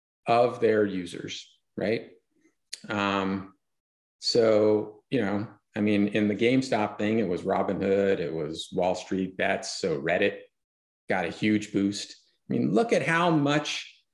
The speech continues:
Reddit and Robinhood benefited from the GameStop phenomenon, not just in terms of revenues, but in terms of,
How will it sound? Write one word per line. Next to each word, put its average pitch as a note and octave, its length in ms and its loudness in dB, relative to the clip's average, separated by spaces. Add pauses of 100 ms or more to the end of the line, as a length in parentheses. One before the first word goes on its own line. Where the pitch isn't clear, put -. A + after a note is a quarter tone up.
(560)
Reddit A#2+ 680 2
and F#2+ 300 -2
Robinhood G2 720 0
benefited F2+ 640 -2
from F2 260 -6
the F2+ 80 -4
GameStop E2+ 640 -4
phenomenon, F2 580 -4
not B2 200 -2
just A#2+ 240 -4
in G#2 100 0
terms G2 340 -2
of F2+ 180 -6
revenues, B2 600 0
but F#2 200 -2
in F2 160 -4
terms F#2+ 440 -2
of, E2 300 -4